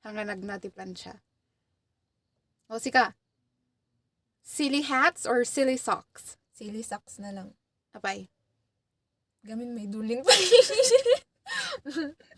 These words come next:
Speaker 1: Next. Huh? Okay, okay, okay. Teacher reads your text message aloud or teacher tells the whole class your grade?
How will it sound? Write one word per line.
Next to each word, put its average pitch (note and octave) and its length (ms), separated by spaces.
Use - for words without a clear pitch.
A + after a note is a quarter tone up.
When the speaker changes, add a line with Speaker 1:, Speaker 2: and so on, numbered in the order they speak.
Speaker 1:
Next. A#3 400
Huh? G#3+ 320
Okay, E3 240
okay, F3+ 240
okay. - 240
Teacher F4+ 320
reads E4 320
your C#4 180
text D4+ 460
message B3 640
aloud A3 560
or A#3+ 160
teacher D4 400
tells A#3+ 320
the A3 160
whole C4+ 160
class A3+ 400
your G3+ 160
grade? F3+ 480